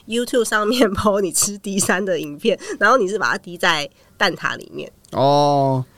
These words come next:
Speaker 1: 对。
Speaker 2: 对，因为那阵子刚好就是蛋挞很缺货。
Speaker 1: 嗯。
Speaker 2: 然后我们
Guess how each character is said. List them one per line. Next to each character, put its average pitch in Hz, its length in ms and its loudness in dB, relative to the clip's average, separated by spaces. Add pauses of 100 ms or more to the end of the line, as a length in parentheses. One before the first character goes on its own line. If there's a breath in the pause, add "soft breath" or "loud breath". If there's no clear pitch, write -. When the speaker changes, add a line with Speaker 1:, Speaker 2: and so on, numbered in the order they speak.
(100)
Speaker 1:
对。 - 400 -8
Speaker 2:
对， 131 140 0
因 170 80 6
为 214 40 6
那 220 120 6
阵 214 100 4
子 165 140 8
刚 156 100 8
好 131 100 6
就 131 140 2
是 147 60 2
蛋 147 240 2
挞 92 180 -6
很 92 140 -8
缺 110 260 -2
货。 110 300 -2
Speaker 1:
嗯。 175 400 -2
Speaker 2:
然 113 80 -4
后 143 80 4
我 139 40 2
们 120 80 2